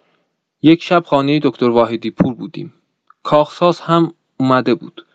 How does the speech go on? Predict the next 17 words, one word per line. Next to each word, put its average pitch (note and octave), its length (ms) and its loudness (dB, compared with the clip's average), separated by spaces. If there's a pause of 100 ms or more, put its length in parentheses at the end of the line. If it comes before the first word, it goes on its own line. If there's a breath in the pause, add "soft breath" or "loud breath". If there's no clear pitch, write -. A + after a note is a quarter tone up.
(280)
خیلی G3+ 340 2
صحبت A#2+ 380 0
کردیم. G#2+ 560 -8
گفت - 320 0
باید C3+ 340 0
در A#2+ 160 2
راه B2 260 0
دموکراسی A2+ 760 -2
مبارزه A2 600 -2
کرد. - 340 -8 (760)
گفتم D#3+ 420 0
پس D#3 280 -4
ما D3 160 2
عقب C#3 260 0
نشینی C3+ 360 0
کردیم G#2+ 440 -2
دیگه. E2+ 400 -10